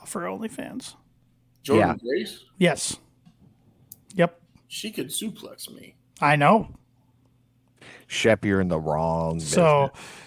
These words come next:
Speaker 1: so, you know, respect the hustle. I'm gonna keep saying, I sound like Jo-, John Cena, Mark, tonight. Hustle, loyalty, respect.
Speaker 2: Yeah, I know. Like, like, I didn't know there was that many women in professional wrestling in there.
Speaker 1: There's quite, there's quite a few.
Speaker 2: But, but
Speaker 1: Um,
Speaker 2: if you think about it, okay, think about it.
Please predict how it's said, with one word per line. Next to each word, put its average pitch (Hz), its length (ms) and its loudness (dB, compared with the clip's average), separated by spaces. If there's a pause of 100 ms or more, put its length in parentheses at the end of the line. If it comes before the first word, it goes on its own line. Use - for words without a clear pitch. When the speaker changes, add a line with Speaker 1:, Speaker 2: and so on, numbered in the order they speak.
(180)
Speaker 1:
so, - 180 0
you 196 140 10
know, 202 220 12
respect 175 640 2
the 190 80 8
hustle. 151 340 2
I'm 147 160 0
gonna 151 140 -2
keep - 180 -4
saying, 156 220 0
I 202 80 8
sound 226 200 6
like 214 120 8
Jo-, 180 200 4
John 180 260 4
Cena, 175 220 -2
Mark, 131 260 -12
tonight. 139 220 -14
Hustle, 165 320 0
loyalty, 160 320 4
respect. 160 440 -6
Speaker 2:
Yeah, 185 100 -2
I 247 60 -2
know. 139 360 2 (300)
Like, - 200 -10 (200)
like, 143 220 -8
I 147 100 -2
didn't 180 160 0
know 123 140 -4
there 120 160 -4
was 110 160 -8
that 113 200 -4
many 113 400 -8
women 117 320 -6
in 110 140 -8
professional 117 480 -8
wrestling 120 400 -4
in 143 160 -6
there. 196 80 0
Speaker 1:
There's 196 140 2
quite, 214 280 6
there's 190 160 6
quite 190 220 8
a 165 60 6
few. 151 400 2 (400)
Speaker 2:
But, - 120 2
but 269 200 8
Speaker 1:
Um, 247 60 4
Speaker 2:
if 262 40 2
you 254 100 0
think 320 160 0
about 143 300 0
it, 208 260 -4
okay, 196 280 -4
think 285 260 -6
about 120 340 -2
it. 175 100 -6